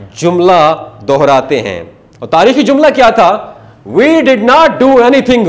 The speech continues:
wrong। Somehow we lost the game।" हमसे इतनी बड़ी गलती नहीं हुई है, लेकिन जमाने के तकाजों के मुताबिक हमने अपनी product को upgrade नहीं किया, इसलिए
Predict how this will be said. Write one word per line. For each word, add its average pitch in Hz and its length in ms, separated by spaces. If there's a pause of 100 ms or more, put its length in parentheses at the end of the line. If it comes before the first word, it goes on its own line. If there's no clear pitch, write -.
wrong। 180 460 (840)
Somehow 233 520 (380)
we 151 140 (140)
lost 143 220
the 123 180 (160)
game।" 160 320 (960)
हमसे 277 460
इतनी 277 360
बड़ी 262 240
गलती 240 400
नहीं 254 420
हुई 240 300
है, - 400 (220)
लेकिन 147 240
जमाने 151 480
के 160 160
तकाजों 156 480
के 147 120
मुताबिक 147 500 (120)
हमने 156 680 (260)
अपनी 156 360
product 147 640
को 139 540 (100)
upgrade 127 640
नहीं 117 240
किया, 104 280
इसलिए 190 760